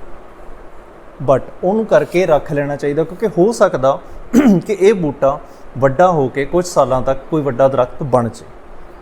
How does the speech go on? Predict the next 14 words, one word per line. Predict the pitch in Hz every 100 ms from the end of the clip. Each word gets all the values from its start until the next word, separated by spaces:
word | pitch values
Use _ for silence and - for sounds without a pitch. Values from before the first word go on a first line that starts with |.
| - - - 160
ਇਹ | 175
ਇਹਦੀ | - 151 202
ਪੋਸੀਬਿਲਿਟੀ | 202 143 - 147 143 135 175 170
ਹੈਗੀ | 170 185
ਆ। | 190 196 - - - - -
ਇਸੇ | 175 170 202
ਕਰਕੇ | 175 - 131
ਅੱਜ | 127
ਮੈਂ | 139
ਇਹ | 139
ਕੰਪਨੀ | 139 139 135
ਤੁਹਾਡੇ | 147 135
ਨਾਲ | 139
ਦੁਬਾਰਾ | 123 123 135